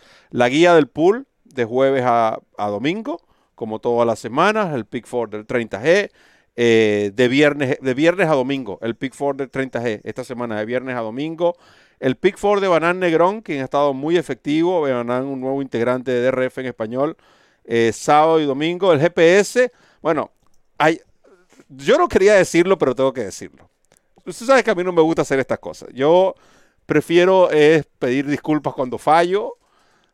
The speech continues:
pero cuando acierto, simplemente que estoy feliz, ya. La gente recoge sus mangos y ya.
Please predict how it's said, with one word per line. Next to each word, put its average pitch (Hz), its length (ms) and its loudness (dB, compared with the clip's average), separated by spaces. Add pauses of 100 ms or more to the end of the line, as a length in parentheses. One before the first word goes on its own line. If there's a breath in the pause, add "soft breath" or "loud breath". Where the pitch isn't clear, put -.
(160)
pero 170 640 4
cuando 226 260 0
acierto, 277 600 -2
simplemente 254 640 -8
que 147 280 -8 (120)
estoy 262 240 -4
feliz, 247 340 -6
ya. - 280 -6
La 135 100 -8
gente 262 220 -4
recoge 208 340 -2
sus 151 160 -14
mangos 165 380 -6
y 127 60 -6
ya. 143 220 -6